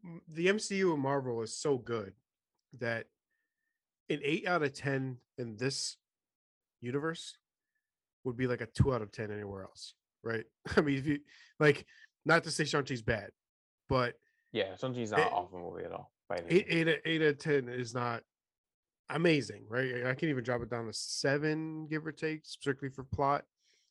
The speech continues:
Speaker 1: Um, character development was ish. I actually like Katie's character <laughs> development a little more than Shang-Chi's. <laughs> Um,
Speaker 2: I, I, honestly, I think
Speaker 1: <laughs>
Speaker 2: Katie had, did have more development as a,
Speaker 1: more
Speaker 2: as
Speaker 1: of
Speaker 2: a
Speaker 1: a,
Speaker 2: character
Speaker 1: more of an
Speaker 2: than
Speaker 1: actual
Speaker 2: Shang-Chi.
Speaker 1: arc,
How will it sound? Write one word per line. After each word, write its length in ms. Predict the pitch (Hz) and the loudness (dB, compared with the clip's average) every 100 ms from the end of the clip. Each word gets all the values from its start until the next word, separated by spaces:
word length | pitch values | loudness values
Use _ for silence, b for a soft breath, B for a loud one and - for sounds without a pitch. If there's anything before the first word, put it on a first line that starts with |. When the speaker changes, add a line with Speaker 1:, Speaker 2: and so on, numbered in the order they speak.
| _ | _
Speaker 1:
Um, 440 | 123 117 110 110 113 | -4 -2 -2 -6 -10
character 280 | - 127 123 117 | -2 0 0 -2
development 480 | 113 120 127 127 | 2 2 2 -2
was 160 | 120 - | -4 -6
ish. 300 | - 127 - - | -4 -4 -4 0
I 100 | 131 | 2
actually 300 | 170 - 151 | 2 2 -2
like 100 | 123 | -2
Katie's 320 | - 143 147 | -2 -2 -2
character 320 | - 117 110 | -6 -8 0
<laughs> 80 | - | 0
development 340 | 135 113 113 120 | 0 -4 -6 -6
a 40 | |
little 160 | 123 117 | -6 -4
more 180 | 117 120 | -4 -4
than 160 | 113 | -6
Shang-Chi's. 540 | - 135 - 180 135 - B B B - | -6 -6 -6 -8 -8 -10 B B B 2
<laughs> 80 | 302 226 - B B B B - | 2 2 -8 B B B B 4
Um, 340 | 147 135 135 135 | 8 8 6 2
Speaker 2:
I, 80 | 147 | 0
I, 380 | 131 135 180 131 | 0 4 4 4
honestly, 420 | 156 165 147 120 | 2 0 2 4
I 80 | 110 | 4
think 160 | 135 120 | 2 6
Speaker 1:
<laughs> 0 | |
Speaker 2:
Katie 260 | 127 240 | 10 12
had, 380 | 190 120 113 101 | 10 8 4 2
did 160 | 135 180 | 2 2
have 240 | 139 127 | 2 0
more 160 | 123 120 | 0 0
development 640 | 120 120 117 113 110 113 | 0 0 -2 -2 -8 -12
as 120 | 110 | -10
a, 60 | - | 0
Speaker 1:
more 140 | 156 | 4
Speaker 2:
as 40 | 160 | 6
Speaker 1:
of 40 | |
Speaker 2:
a 80 | 151 | 6
Speaker 1:
a, 40 | |
Speaker 2:
character 220 | - 113 170 | 4 0 6
Speaker 1:
more 140 | 190 | 10
of 60 | 196 | 10
an 80 | |
Speaker 2:
than 100 | 165 | 8
Speaker 1:
actual 320 | 165 180 190 160 | 6 6 4 4
Speaker 2:
Shang-Chi. 160 | 151 | 4
Speaker 1:
arc, 200 | 165 123 | 2 2